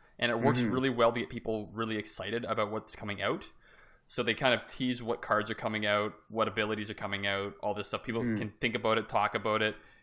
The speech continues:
Speaker 1: kind of create an idea of what kind of deck they wanna make, and they go to this pre-release thing, which is, like, a week or so before the actual set releases.
Speaker 2: Mm-hmm.
Speaker 1: You pay your money, you get, like, a little box with s-, some booster packs in it.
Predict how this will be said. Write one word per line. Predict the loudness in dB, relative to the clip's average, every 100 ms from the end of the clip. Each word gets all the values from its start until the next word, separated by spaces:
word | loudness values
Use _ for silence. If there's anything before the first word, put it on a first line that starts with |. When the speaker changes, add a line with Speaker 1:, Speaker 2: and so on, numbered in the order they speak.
| -6
Speaker 1:
kind | -2 -2
of | -2
create | -2 0 2
an |
idea | 2 2 2
of | 0
what | -2
kind | -4
of | 0
deck | -2 0
they | 2
wanna | 2
make, | 2 -2 -4 -4
and | -4
they |
go | 0 0
to |
this | 0 -4 -6
pre-release | -2 0 0 -2 -4
thing, | -4 -6
which | -4
is, | -4
like, | -4
a | -4
week | -2 -4 -4 -14 -20 -20 _
or | -4 -2
so | 2 4 4
before | 2 -4 0 2 2
the | 4
actual | 4 2 -4
set | 0 0 0 -4
releases. | -2 -2 0 0 -2 -4 -10 -18 -20 _ -12 -4
Speaker 2:
Mm-hmm. | 0 4 4
Speaker 1:
You | 6
pay | 8 8
your | 8
money, | 6 4
you | 2
get, | 2 4
like, | 6
a |
little | 6
box | 6 4 4 2 0
with | -8
s-, | -10 -12 -10
some | -8
booster | -4 -4 0
packs | 4 4 4
in | -2
it. | -2